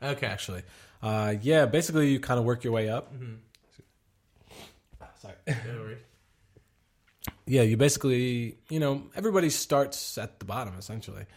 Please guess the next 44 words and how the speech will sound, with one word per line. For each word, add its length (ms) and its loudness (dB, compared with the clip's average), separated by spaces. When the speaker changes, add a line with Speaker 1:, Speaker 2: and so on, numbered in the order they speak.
Speaker 2:
Uh, 320 -8
you, 240 -12
you 100 -8
know, 100 -8
you're 120 -8
just 140 -10
pitching 280 -8
headlines 760 -2
and, 320 -8
you 80 -6
know, 480 0
over 160 0
time, 280 4
if 100 -2
you 60 -2
do 120 -2
well, 280 2
then 160 0
your 480 -6
role 340 -2
will 120 -6
start 240 -10
to 60 -12
grow 220 -2
there. 200 -12
Speaker 1:
Mm-hmm. 200 -14
Speaker 2:
So 140 -12
that's 140 -6
kinda 220 -4
what 100 -4
happened 240 -6
with 140 -12
me. 100 -10
Speaker 1:
And 220 -8
what 140 0
was 200 -2
your 280 0
process 560 0
for 140 -10
coming 300 -6
up 200 -8
with 160 -8
headlines 440 -8
like? 340 -12